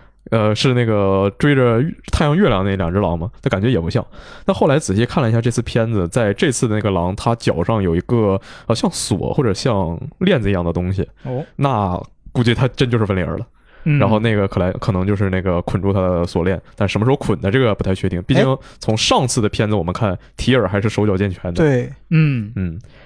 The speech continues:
Speaker 1: 如果真按神话来的话，那这么大一个，呃，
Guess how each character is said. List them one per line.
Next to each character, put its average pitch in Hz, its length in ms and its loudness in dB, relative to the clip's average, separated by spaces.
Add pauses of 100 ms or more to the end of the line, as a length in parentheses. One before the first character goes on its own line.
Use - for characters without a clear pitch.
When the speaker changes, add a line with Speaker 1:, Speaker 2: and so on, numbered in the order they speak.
Speaker 1:
如 131 80 2
果 131 80 4
真 151 180 2
按 151 80 2
神 110 160 0
话 123 120 2
来 90 160 2
的 104 60 2
话， 98 200 2
那 110 220 0
这 254 140 0
么 170 120 0
大 127 200 2
一 101 80 2
个， 110 400 2 (120)
呃， 92 580 0